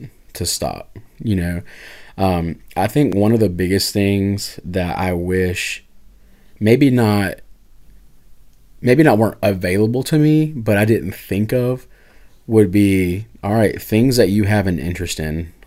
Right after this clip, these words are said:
like, for example, biology and science. I would think of a few trades, not trades, but a, a few careers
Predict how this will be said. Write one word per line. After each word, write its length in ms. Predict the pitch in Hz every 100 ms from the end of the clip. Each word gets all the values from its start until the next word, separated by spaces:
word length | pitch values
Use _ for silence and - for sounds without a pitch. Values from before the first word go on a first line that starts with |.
| - -
like, 340 | 92 87 - - -
for 160 | -
example, 520 | 92 90 87 - 92 87
biology 760 | 95 85 82 73 71 78 82
and 160 | 85 -
science. 540 | 104 90 71 - - - _ - - - - - - - - - - -
I 100 | 107
would 300 | 139 113 -
think 240 | 107 110
of 100 | 127
a 80 | 113
few 280 | - 101 90
trades, 840 | - - 98 85 80 76 76 - -
not 300 | 104 107 -
trades, 320 | - 98 92
but 240 | 92 87 95
a, 40 |
a 20 | -
few 180 | 110
careers 800 | 101 95 85 90 87 78 85 -